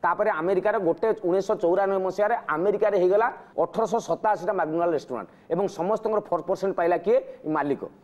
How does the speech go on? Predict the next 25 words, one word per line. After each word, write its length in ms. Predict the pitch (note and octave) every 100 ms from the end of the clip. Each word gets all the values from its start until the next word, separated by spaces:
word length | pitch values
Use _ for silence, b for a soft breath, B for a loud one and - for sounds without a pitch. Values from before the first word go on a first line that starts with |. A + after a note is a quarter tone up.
| b
ତାପରେ 340 | _ G3 G3+ C4+ C#4+ -
ସାରା 340 | - - F#3+
ପୃଥିବୀରେ 420 | G#3 F#3+ F#3 G#3+ A#3
ଏବେ 160 | F3+ F#3+
ଦେଖନ୍ତୁ, 300 | F3 F#3 G#3
ଭୁବନେଶ୍ୱର, 520 | D3 D#3 G3+ G3 G#3
କଟକରେ 480 | - D#3 - F#3 G3+
ବି 80 | A3
ଛଅ 160 | -
ଛଅଟା 240 | D#3+ F3 F#3
ଅଛି 160 | F#3+ G3
ମ୍ୟାକଡୋନାଲ୍ଡ 400 | E3+ D3 E3+ E3+
restaurant, 340 | D#3 D#3+ A#3+ - B B
ଯାହାର 260 | C3 F3 B3
ସବୁ 300 | A#3 E3 F#3 C4+
ସମସ୍ତଙ୍କର 420 | C4 C4 A#3 A#3+
ଫ୍ରାଞ୍ଚାଇଜି 560 | - F3+ F3 B3 B3+
ଫୋର୍ 240 | F#3+ F#3+ G3+
ପରସେଣ୍ଟ 360 | G3+ - C#4+ C#4 B -
ନେଉଛି 260 | E3+ G3
ମ୍ୟାକଡୋନାଲ୍ଡ 460 | G#3+ E3+ D#3 E3+ F#3
company, 340 | F3+ E3 G3+ G#3
ଯିଏକି 320 | D#3 - -
ଆମେରିକାରେ 480 | - F3+ F3+ E3+ D#3+
ଅଛି। 180 | A#2+